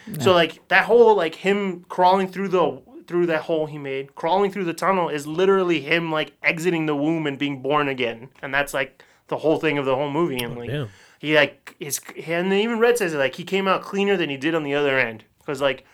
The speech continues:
Speaker 2: he's washed of all of his sins. He never committed anything. He followed the rules as best as he could. And now he gets to live his life the best he can. You know? And it's a great movie. There's so much, like, details,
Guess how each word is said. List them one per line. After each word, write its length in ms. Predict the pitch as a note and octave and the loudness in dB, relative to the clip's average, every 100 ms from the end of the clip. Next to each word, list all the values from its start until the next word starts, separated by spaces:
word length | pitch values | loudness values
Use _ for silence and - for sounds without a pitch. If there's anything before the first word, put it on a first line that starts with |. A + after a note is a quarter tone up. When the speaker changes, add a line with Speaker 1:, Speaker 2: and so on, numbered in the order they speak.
| _ _ - | _ _ -8
Speaker 2:
he's 200 | E3 C3+ | -6 -2
washed 380 | C3 E3 D#3+ | 4 4 4
of 100 | E3+ | -2
all 140 | D#3+ D#3+ | 0 0
of 80 | C#3+ | -2
his 160 | C#3 | -4
sins. 320 | F3+ F#3+ G3 | -2 -2 -2
He 180 | F3+ D3+ | -6 -10
never 240 | C3+ D#3 D3+ | -4 -4 -4
committed 440 | D3+ D3 E3+ F3 | -8 -6 -6 -4
anything. 400 | F#3 F3+ G3 F#3 | -4 -4 -6 -6
He 100 | D3+ | -8
followed 320 | A2+ D3 D#3 | -4 -2 -2
the 80 | C#3 | -4
rules 240 | D3 E3 | -4 -4
as 80 | D3 | -6
best 240 | C#3 D3 C#3+ | -10 -10 -10
as 60 | |
he 80 | B2+ | -12
could. 260 | B2 E3+ F3 | -8 -6 -4
And 80 | |
now 180 | C3+ D3 | -2 -2
he 100 | D3 | -2
gets 200 | D3+ D3 D3 | -6 -10 -8
to 60 | |
live 200 | C3 C3+ | -8 -6
his 120 | C3 | -6
life 220 | B2+ C3 C3 | -4 -4 -4
the 80 | |
best 200 | B2 C#3 | -10 -10
he 60 | - | -10
can. 220 | - C#4+ - _ _ - _ - | -16 -18 -20 _ _ -20 _ -18
You 80 | - | -16
know? 140 | F3 - - | -16 -20 -2
And 60 | F#3 | 2
it's 80 | A3 | 2
a 40 | |
great 220 | A3+ D4 A#3+ | 2 0 2
movie. 520 | B3 C4+ E3 D3 A#2 | 2 4 2 0 -2
There's 200 | F3+ F3+ | -2 0
so 160 | A3+ | 2
much, 240 | A3 A#3+ A#3 | 4 2 2
like, 200 | G3+ F3 _ _ C3 | -2 -4 _ _ -10
details, 880 | C3+ F#3 F#3+ G3+ G3+ G3 - - | -6 -4 2 4 6 4 -2 -16